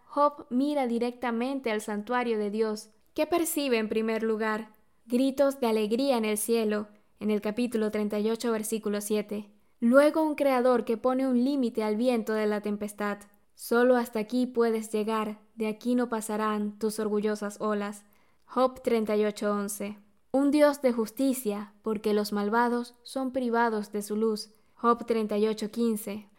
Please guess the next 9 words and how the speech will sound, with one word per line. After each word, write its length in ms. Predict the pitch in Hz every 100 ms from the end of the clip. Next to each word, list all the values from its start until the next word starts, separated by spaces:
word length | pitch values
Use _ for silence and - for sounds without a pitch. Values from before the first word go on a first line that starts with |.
| _ _ _
Un 220 | 262 285
Dios 340 | 262 269 277 277
que 140 | 226
puede 320 | 220 240 240
traer 400 | 233 208 208 214
vida 340 | 202 240 262 220
en 80 |
el 140 | 214 208
desierto, 680 | 208 208 226 208 208 202